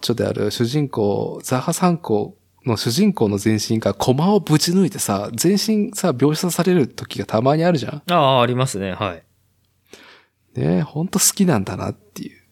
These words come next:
Speaker 2: なるほどね。
Speaker 1: はい。
Speaker 2: いや、でもなん、
Speaker 1: あの、
Speaker 2: え、
Speaker 1: 本当に
Speaker 2: 十四歳で身長百九十七センチ？
Speaker 1: でしょ？で、あの、
Speaker 2: あー。
Speaker 1: が-、学校に行ってるじ-、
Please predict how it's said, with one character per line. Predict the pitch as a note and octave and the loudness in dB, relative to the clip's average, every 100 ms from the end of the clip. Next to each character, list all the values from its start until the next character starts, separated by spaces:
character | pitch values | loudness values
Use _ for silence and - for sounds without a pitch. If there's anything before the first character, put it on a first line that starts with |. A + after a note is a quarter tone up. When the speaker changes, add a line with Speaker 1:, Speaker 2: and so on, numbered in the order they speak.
| _ _ | _ _
Speaker 2:
な | G#2 F#2 E2+ | -6 -2 -2
る | E2 | -2
ほ | F#2 | -6
ど | F2+ F2 | -6 -2
ね。 | G#2 A2+ A#2 A#2+ _ _ _ _ _ - | 0 2 0 -4 _ _ _ _ _ -6
Speaker 1:
は | - - | -4 -4
い。 | - | -2
Speaker 2:
い | |
や、 | C3 | 0
で | C3+ | 0
も | C3 | -2
な | C#3 | -2
ん、 | A#3+ | -2
Speaker 1:
あ | E3 | -2
の、 | |
Speaker 2:
え、 | F3+ A#3+ | -2 -2
Speaker 1:
本 | |
当 | |
に | F3+ | 0
Speaker 2:
十 | A3 D#4 | 0 2
四 | F#4+ E4 | 0 0
歳 | E3+ C3 | 0 0
で | A2 | 0
身 | - B2+ | -2 -2
長 | A2 G2 | -2 -2
百 | G2 - | -4 -6
九 | G2+ A#2 | -2 -2
十 | F#2+ | -2
七 | F2+ F2+ | -2 -4
セ | F2+ G2 | -2 -4
ン | |
チ？ | F2 - F#3+ - _ _ _ _ _ _ _ _ _ _ - | -4 -8 -10 -12 _ _ _ _ _ _ _ _ _ _ 0
Speaker 1:
で | C3 | 2
し | - | 2
ょ？ | C4+ - _ | -2 -6 _
で、 | G#3 F#3+ - - | -2 0 -2 -2
あ | D#3 | 0
の、 | - C#3+ C#3+ C#3+ C#3+ C3 | 2 2 2 2 0 -4
Speaker 2:
あ | |
ー。 | C#3+ D#3 C3+ | -8 -10 -2
Speaker 1:
が-、 | C#3 | -2
学 | C3+ | 0
校 | E3 D#3 | 0 2
に | D#3 | 0
行 | D#3 | 0
っ | |
て | D#3+ | 0
る | B2+ | 0
じ-、 | A#2+ | -2